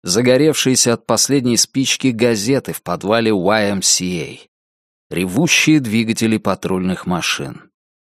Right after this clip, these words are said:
изрыгающий огонь автомат, неприятный голос Лафлина, двое улыбающихся детей, маленьких агентов гестапо.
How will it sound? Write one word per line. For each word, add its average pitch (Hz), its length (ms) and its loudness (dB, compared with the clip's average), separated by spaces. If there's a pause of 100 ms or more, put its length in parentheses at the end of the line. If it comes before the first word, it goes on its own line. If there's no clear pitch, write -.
(300)
изрыгающий 101 840 2
огонь 107 280 2
автомат, 98 760 0 (340)
неприятный 135 760 4
голос 123 420 2
Лафлина, 82 680 -4 (440)
двое 107 380 0
улыбающихся 127 920 2
детей, 95 680 -2
маленьких 120 800 2
агентов 95 560 -2
гестапо. - 840 -4